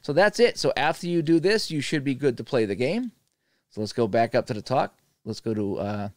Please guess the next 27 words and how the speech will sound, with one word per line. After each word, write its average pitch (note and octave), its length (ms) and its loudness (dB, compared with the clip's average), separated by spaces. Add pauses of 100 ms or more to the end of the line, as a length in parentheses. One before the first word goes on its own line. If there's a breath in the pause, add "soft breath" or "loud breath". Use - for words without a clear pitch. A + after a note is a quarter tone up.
(340 soft breath)
game A#2+ 240 -2
setup. C#3+ 400 0
We're G#2 80 -4
gonna G2+ 160 -6
play A#2 240 0
a - 20 0
new A2 140 -2
game. D#3 380 -2 (580)
We're - 100 -14
gonna G#2 100 -6
select - 280 -4
the F#2+ 60 -10
season. G3 460 -2 (240)
Uh, G2 640 -10
see - 200 -12
season B2+ 320 -6
up B2 120 -6
here, D#3+ 280 -2
nineteen G#2+ 480 -4
eighty. D#3+ 400 -6 (680)
Okay. C3+ 400 -4 (540)
And G#2 280 -4
now A2+ 240 -2
my A2 200 -2
nineteen A#2 420 -4
eighty A#2 240 -4
teams A#2 540 -6